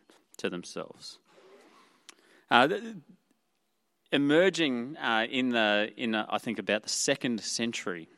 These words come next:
uh, after Jesus Christ with this, this, uh, false teaching called Gnosticism, uh, where teachers would claim to have a special secret knowledge that only they could derive. Uh, and they were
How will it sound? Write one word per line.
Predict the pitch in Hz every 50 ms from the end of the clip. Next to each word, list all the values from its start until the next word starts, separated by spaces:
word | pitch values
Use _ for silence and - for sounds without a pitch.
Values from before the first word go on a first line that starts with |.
| _ _ _ _ _ _ -
uh, | 101 101 104 - - -
after | - 107 110 117 - - - 107 95 - - - - - _ _
Jesus | - 110 104 98 95 95 87 -
Christ | - - 95 90 90 87 - -
with | 107 87
this, | 101 - - - -
this, | - 110 98 - - - - - -
uh, | - 95 92 90 87 85 92 -
false | - - 135 117 - -
teaching | - 95 - - 101 92
called | - - 101 98
Gnosticism, | 110 135 139 - - - - - - 101 - - - _ _ _ _ _ _ _ _ _ _ _ _ _ _ - - _ -
uh, | - 101 101
where | 113 117
teachers | - - 147 147 139 - 131 113
would | 123 123 104 -
claim | - - - 139 135 139 135 127 107 98 98 101 101 - - - - _ -
to | -
have | 113 - - 123 117 113 107 92 - -
a | 107 -
special | - - - - - 127 127 127 - - 139 131 127 131 135 -
secret | - - - - - 143 131 - - 127 117 - - _ _ -
knowledge | 113 113 117 127 123 110 92 82 - - - - - _ _ _ _ _ _
that | - 110 107
only | 113 117 113 113 107
they | 98 104 98 92 -
could | - - 117 104
derive. | - 101 98 101 101 98 87 85 - - - - - - - _ _ _ _ _ _ _ _ _ _ _ _ _ _ _ -
Uh, | 110 113 120
and | - 143 139 131
they | 131 131
were | 127 127 123 117